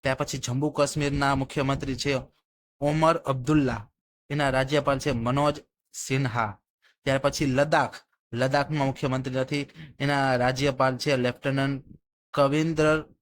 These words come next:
ગુપ્તા. તો વિદ્યાર્થી મિત્રો, રેવન્યુ તલાટીમાં એક માર્ક અચૂકથી પૂછાશે, તો વીડિયોને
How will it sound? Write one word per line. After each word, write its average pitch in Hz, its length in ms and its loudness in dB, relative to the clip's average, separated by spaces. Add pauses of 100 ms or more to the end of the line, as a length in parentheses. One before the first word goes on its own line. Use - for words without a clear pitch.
(260)
ગુપ્તા. 131 760 -2 (280)
તો 131 100 4
વિદ્યાર્થી 139 420 0
મિત્રો, 143 460 0 (520)
રેવન્યુ 151 460 4
તલાટીમાં 139 600 2
એક 143 260 0
માર્ક 139 320 2
અચૂકથી 139 540 -4
પૂછાશે, 139 580 -2
તો - 320 -8
વીડિયોને 139 640 2